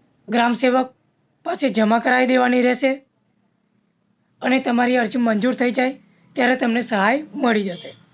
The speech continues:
આશા રાખીશ મિત્રો કે તમને આ પૂરેપૂરી માહિતી મળી ગઈ છે. તો ચાલો મળીએ નવા ટોપિક સાથે નવા વીડિયોમાં.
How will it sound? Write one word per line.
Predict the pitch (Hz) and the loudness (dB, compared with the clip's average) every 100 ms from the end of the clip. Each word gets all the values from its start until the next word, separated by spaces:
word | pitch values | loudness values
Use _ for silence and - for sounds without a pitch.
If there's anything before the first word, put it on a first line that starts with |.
| - - - - - | -20 -20 -20 -20 -4
આશા | 262 269 311 | -2 2 2
રાખીશ | 311 320 - | 2 0 -2
મિત્રો | 330 277 294 285 | 0 2 2 2
કે | 294 | 0
તમને | 294 262 | 0 2
આ | 262 262 | 2 0
પૂરેપૂરી | 269 269 269 262 247 | 0 0 0 0 0
માહિતી | 247 254 | 0 0
મળી | 233 240 262 | 0 0 0
ગઈ | 254 | 0
છે. | 269 269 - _ _ _ _ - | 0 -4 -6 _ _ _ _ -10
તો | |
ચાલો | 285 277 269 | -2 2 2
મળીએ | 254 254 262 | 2 2 2
નવા | 226 240 | 2 0
ટોપિક | 247 233 269 | 0 -2 -2
સાથે | - 247 262 269 - _ _ _ _ _ | -4 -2 -2 -4 -10 _ _ _ _ _
નવા | 294 233 254 | -2 2 2
વીડિયોમાં. | 254 262 254 262 | 2 2 2 0